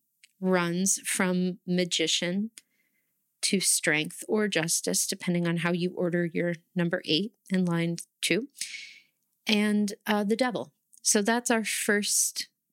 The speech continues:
vertical line of the majors. Our second is the one we're gonna be exploring over the next three weeks. That's High Priestess, the Hermit, the Tower, and on and on it goes, right?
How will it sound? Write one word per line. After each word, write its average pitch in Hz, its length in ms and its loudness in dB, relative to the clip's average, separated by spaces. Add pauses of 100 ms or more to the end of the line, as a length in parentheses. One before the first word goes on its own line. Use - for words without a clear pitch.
(800)
vertical 185 760 0
line 160 380 -2 (220)
of 165 160 0
the 175 80 0
majors. 170 460 -2 (760)
Our 175 100 -2
second 202 580 0 (160)
is 180 160 0
the - 100 -4
one 170 180 0
we're 170 120 -2
gonna 170 180 0
be 180 160 -2
exploring 170 560 -2
over 170 120 -2
the 175 80 -2
next 170 280 -6
three 202 140 0
weeks. 233 320 -2
That's - 200 -4
High 170 120 -2
Priestess, - 640 0 (1160)
the - 60 0
Hermit, 196 640 0 (380)
the 190 60 -2
Tower, - 400 -4 (580)
and 220 120 2
on 208 160 2
and 190 140 2
on 175 140 0
it 170 120 -4
goes, - 320 -6
right? 220 160 0